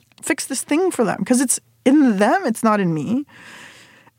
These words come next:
And so I'm telling this to this relative who I'm talking to on the day my dad died. And she just said to me this thing that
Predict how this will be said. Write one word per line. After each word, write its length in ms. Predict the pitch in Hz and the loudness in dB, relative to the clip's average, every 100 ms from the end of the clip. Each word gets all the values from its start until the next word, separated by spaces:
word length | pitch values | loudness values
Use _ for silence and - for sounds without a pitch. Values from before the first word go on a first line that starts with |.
| - | 0
And 160 | 254 | 0
so 180 | - 311 | 4 2
I'm 220 | 302 302 | 4 0
telling 420 | - 311 311 311 262 | 0 -2 2 4 4
this 200 | 220 - | 2 0
to 100 | 214 | 0
this 200 | 196 - | 0 2
relative 640 | 185 190 - 165 180 - - | 2 2 0 -2 -2 -8 -6
who 160 | 180 196 | 0 0
I'm 120 | - | 0
talking 340 | 180 180 - 190 | 0 -2 0 0
to 120 | 208 | 2
on 80 | 180 | 2
the 80 | 175 | 2
day 200 | 175 180 | 2 2
my 360 | 175 165 170 - | 0 0 -4 0
dad 220 | 185 226 | 2 2
died. 300 | 180 160 214 - - - - _ _ _ _ | 2 -2 -6 -10 -20 -20 -20 _ _ _ _
And 120 | 285 - | -6 -4
she 200 | - 427 | -6 -2
just 200 | 427 - | -2 0
said 220 | 294 233 | 2 4
to 60 | 240 | 4
me 160 | 233 | 4
this 200 | 214 214 | 2 -2
thing 260 | - 285 | -2 0
that 100 | 247 | 0